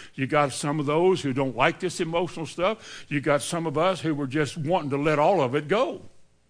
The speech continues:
'Cause we had just come from a church during the weekend that did that. <laughs> Boy, woo! Then we go to your own church and you go, "Hmm." 'Cause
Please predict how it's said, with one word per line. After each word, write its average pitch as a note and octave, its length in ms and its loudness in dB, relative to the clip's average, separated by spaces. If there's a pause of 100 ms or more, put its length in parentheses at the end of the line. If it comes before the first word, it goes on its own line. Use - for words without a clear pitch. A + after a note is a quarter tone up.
(380)
'Cause E3 200 0
we F3 100 6
had D3+ 80 2
just D3+ 240 -2
come A#3 220 -4
from D3+ 160 -6
a C#3+ 60 -4
church G3 340 -4
during D#3 180 -2
the D3+ 60 -2
weekend D#3+ 500 -2
that C#3 180 -2
did B3 200 -2
that. A2+ 260 -4 (220)
<laughs> C4+ 180 -4
Boy, A#3 260 0 (380)
woo! C5+ 840 6 (420)
Then D#3+ 100 -2
we D3+ 80 0
go D#3+ 160 2
to D#3 40 0
your G3 140 2
own D#3+ 160 0
church F3+ 280 -4
and E3+ 100 -2
you - 20 -4
go, D3+ 180 0 (340)
"Hmm." B3 240 -6 (2500)
'Cause F3+ 340 -2